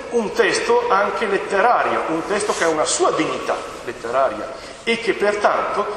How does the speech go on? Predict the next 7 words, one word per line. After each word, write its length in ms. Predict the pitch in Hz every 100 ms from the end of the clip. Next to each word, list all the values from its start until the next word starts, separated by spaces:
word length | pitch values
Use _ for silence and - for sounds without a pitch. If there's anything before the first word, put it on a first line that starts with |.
| -
in 220 | - 180 -
questa, 760 | 240 - - 135 120 - - -
con 120 | 147
questa 200 | 240 -
sensibilità 1040 | 185 170 160 143 127 - 147 - - - -
va 200 | 190 -
custodito 720 | 226 - 339 330 233 127 -